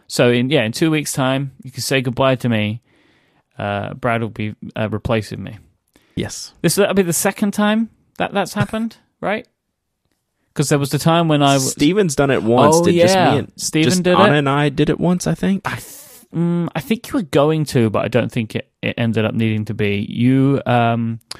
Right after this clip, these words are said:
Speaker 1: and you also did that episode with Aziza as well, where she spoke about tasting ink, <laughs> which was a great episode. I was sick.
Speaker 2: I, it was, it turned out to be one of the best episodes we ever did, and, and there's, uh,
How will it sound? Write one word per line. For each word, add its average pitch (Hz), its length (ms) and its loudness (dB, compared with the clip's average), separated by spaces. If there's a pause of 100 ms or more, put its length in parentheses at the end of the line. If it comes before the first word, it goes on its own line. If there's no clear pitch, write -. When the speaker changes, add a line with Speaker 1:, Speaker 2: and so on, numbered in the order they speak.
(540)
Speaker 1:
and 160 140 2
you 160 80 4
also 202 280 4
did 165 280 0
that 156 160 2
episode 143 560 2
with 127 360 -2
Aziza 135 480 -2
as 107 140 -8
well, 117 220 2
where 101 100 -4
she - 140 -10
spoke 110 260 -6
about 104 320 -4 (480)
tasting 113 380 -4
ink, - 280 -8 (520)
<laughs> - 80 -2 (1000)
which - 180 -6
was 135 100 -4
a 165 60 -2
great 165 260 0
episode. 107 560 -2
I 107 180 2
was 123 160 -2
sick. - 300 -4
Speaker 2:
I, 127 180 2 (480)
it 117 180 2
was, 123 360 6
it 113 160 2
turned 123 260 2
out 110 140 0
to 101 60 -4
be 98 100 4
one 95 140 2
of 92 60 0
the 87 60 -2
best 90 320 -4
episodes - 520 -6
we 87 120 -4
ever 87 140 -4
did, 92 240 -2
and, 85 320 -8
and 87 300 -6
there's, 87 340 -6
uh, 87 300 -6